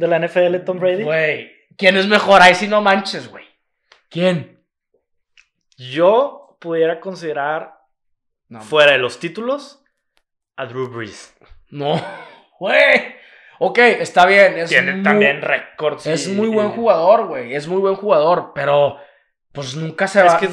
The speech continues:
Speaker 2: nunca
Speaker 1: no,
Speaker 2: va a figurar porque
Speaker 1: entonces los títulos hacen al jugador.
Speaker 2: Mm-mm. No necesariamente los títulos, güey. Es, es,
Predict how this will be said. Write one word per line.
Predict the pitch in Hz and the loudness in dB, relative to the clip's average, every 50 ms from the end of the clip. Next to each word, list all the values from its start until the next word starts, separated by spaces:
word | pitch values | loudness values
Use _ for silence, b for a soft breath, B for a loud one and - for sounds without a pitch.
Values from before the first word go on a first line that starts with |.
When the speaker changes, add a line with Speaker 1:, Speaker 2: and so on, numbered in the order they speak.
| 175 - _ | -8 -14 _
Speaker 2:
nunca | 185 170 170 - 202 | -8 -6 -6 0 4
Speaker 1:
no, | 208 202 | 4 4
Speaker 2:
va | |
a | 202 | 4
figurar | 208 208 196 180 170 160 | 2 -2 0 0 0 0
porque | 165 185 180 175 180 | -2 -6 -2 2 2
Speaker 1:
entonces | 175 190 | 2 2
los | 208 208 202 - | 0 -4 -6 -6
títulos | - 190 190 - 190 190 190 180 185 - - _ _ _ _ _ _ _ _ _ _ _ _ _ _ _ _ _ _ _ _ _ _ _ _ _ _ _ _ | -12 -12 -10 -8 -6 -4 -4 -6 -6 -14 -20 _ _ _ _ _ _ _ _ _ _ _ _ _ _ _ _ _ _ _ _ _ _ _ _ _ _ _ _
hacen | 143 135 127 160 160 147 | -4 -4 -4 -4 -8 -10
al | 135 131 | -10 -10
jugador. | - 131 127 127 139 156 147 - - _ _ _ _ _ _ | -10 -12 -8 -6 -6 -6 -6 -8 -12 _ _ _ _ _ _
Speaker 2:
Mm-mm. | - 170 170 - 165 151 160 - _ _ _ _ _ _ _ _ _ _ _ _ _ _ _ | -20 -20 -16 -16 -16 -16 -16 -18 _ _ _ _ _ _ _ _ _ _ _ _ _ _ _
No | - 156 | -6 -4
necesariamente | 180 208 202 220 208 202 202 185 202 | -4 0 2 4 4 4 2 -2 -4
los | 170 147 | -6 -6
títulos, | - 147 139 - 151 135 120 110 | -8 -12 -14 -12 -12 -12 -12 -14
güey. | 107 110 113 123 | -16 -16 -14 -14
Es, | 123 - 151 | -14 -8 -8
es, | 151 123 - - | -8 -8 -8 -14